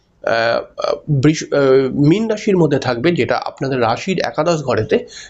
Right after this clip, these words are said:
এ কিন্তু রাহু কিন্তু উনিশে মের পর থেকে আপনাদের দশম ঘর অর্থাৎ কুম্ভের ঘরেতে চলে যাবে। বহু বৃষ রাশির মানুষরা যাই বলুক না কেন, তারা কিন্তু কম বেশি রাহুর ভালো ফল পেয়েইছে, কারণ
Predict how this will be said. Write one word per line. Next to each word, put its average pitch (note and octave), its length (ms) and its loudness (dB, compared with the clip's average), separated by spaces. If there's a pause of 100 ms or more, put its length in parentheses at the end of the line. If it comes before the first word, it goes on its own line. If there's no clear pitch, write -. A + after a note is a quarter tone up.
(120)
এ D3 140 2
কিন্তু G#3+ 400 0
রাহু C#3+ 500 0
কিন্তু G3 340 -6
উনিশে D#3+ 380 2
মের C#3+ 320 2
পর E3 200 0
থেকে F#3+ 320 0
আপনাদের D3+ 360 0
দশম E3 360 2
ঘর C#3+ 160 0
অর্থাৎ B2 240 -4
কুম্ভের G#3 460 2
ঘরেতে D#3 300 -2
চলে A#2 200 2
যাবে। - 280 0 (920)
বহু A3+ 320 2
বৃষ B3 240 -6
রাশির C4 340 -4
মানুষরা G#3+ 680 0 (360)
যাই D3+ 300 -2
বলুক F#3 300 -2
না F3+ 120 -2
কেন, F3 180 0 (580)
তারা D3 240 0
কিন্তু E3 440 -6 (100)
কম C3+ 240 0
বেশি D3+ 260 -6
রাহুর D#3 420 -2
ভালো C#3 220 0
ফল F#3 180 2
পেয়েইছে, C#3 600 0
কারণ B2+ 220 0